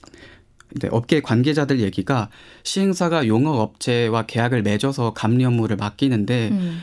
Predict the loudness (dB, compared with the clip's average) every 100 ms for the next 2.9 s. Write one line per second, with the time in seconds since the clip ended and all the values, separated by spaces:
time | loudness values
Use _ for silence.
0 | -4 -4 -2 0 0 0 0 0 -2 -2
1 | 0 2 0 -2 -4 -2 0 -2 -2 -2
2 | -2 -4 -12 -20 -20 _ -4 -2